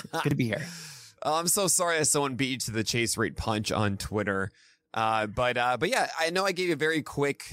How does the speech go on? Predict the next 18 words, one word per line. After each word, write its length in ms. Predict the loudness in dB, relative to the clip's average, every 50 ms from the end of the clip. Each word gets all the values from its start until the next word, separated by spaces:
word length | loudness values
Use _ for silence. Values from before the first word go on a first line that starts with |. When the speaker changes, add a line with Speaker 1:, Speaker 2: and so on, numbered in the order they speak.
| -2 -2
Speaker 2:
uh, 120 | 0 0
overall, 880 | 2 0 0 0 0 0 2 2 2 2 2 2 2 2 2 2 2 2
um, 720 | 2 2 0 0 -2 -4 -4 -6 -8 -8 -8 -10 -12 -16 -18 -16 -8 -6
resume 540 | -4 0 0 0 2 2 0 2 2 0
for 240 | 0 0 0 0 2
you, 100 | 2 2
but 160 | 2 2 0
yeah, 180 | 2 2 0 0
talk 220 | 0 0 -2 -2 0
a 40 | 0
little 100 | 0 0
bit 100 | 0 0
more 140 | 2 0
about 240 | 2 2 0 -2 -2
yourself. 460 | -4 -6 -6 -4 -6 -6 -8 -12 -16 _ _ _ _ _ _ _ _ _ _ _ _ _ -20 _ _ _ _ _ _ _
Speaker 1:
You 100 | 0 2
know, 240 | 2 2 2 0 -2 0 0
it's, 460 | 0 0 2 2 2 2 2 0